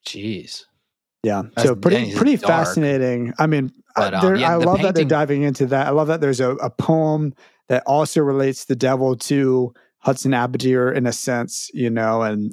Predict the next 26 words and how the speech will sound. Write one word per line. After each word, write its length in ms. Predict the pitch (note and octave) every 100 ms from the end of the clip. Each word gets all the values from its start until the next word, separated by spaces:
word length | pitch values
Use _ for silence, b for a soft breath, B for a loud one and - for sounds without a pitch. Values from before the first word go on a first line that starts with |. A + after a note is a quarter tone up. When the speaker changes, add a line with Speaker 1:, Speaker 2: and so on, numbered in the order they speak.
| -
Speaker 2:
and 200 | A#2+ A2+
then 160 | A2
back 300 | A2 A2 A2 -
to 280 | A#2 A2+ A2
the 100 | G#2+
painting 440 | - A2+ G#2+ G#2
inspiring 840 | G#2+ - - A2+ A2+ A2+ G#2 G#2+ - _ _ _ -
the 60 | A2+
Night 200 | G#2+ G#2
of 100 | -
Sphere. 400 | - G#2+ G#2 G#2+
It's 240 | A2+ - - _ _ -
kind 180 | B3+ F4
of, 220 | G#3 - _ _ _ _ _ _ _
kind 200 | - G#3+
of 320 | B3+ G3+ G3 F3
weirdly 440 | E3 G3+ G#3 A3
deep 460 | D#3+ D3+ G3+ E3 - -
in 140 | D3
a 100 | C#3+ C3+ - - -
fantastic 760 | B2+ A2+ C#3+ C#3 - C3+ -
way 380 | B2+ D3 B2 G#2 - -
by 340 | A2+ G#2 G2+ G2+
Speaker 1:
Yeah. 460 | C#3 C#3+ G2 F#2 - -
Uh, 80 | C#3
well, 220 | C#3+